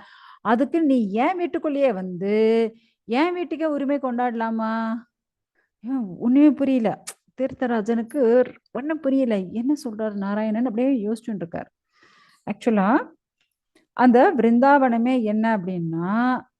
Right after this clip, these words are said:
அ, உன்னுடைய பைத்தியக்காரத்தை கொஞ்சம் நிறுத்திட்டு நான்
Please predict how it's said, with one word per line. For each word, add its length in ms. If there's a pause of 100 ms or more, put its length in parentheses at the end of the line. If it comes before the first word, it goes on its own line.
(640)
அ, 120
உன்னுடைய 340
பைத்தியக்காரத்தை 920 (520)
கொஞ்சம் 600 (100)
நிறுத்திட்டு 800
நான் 180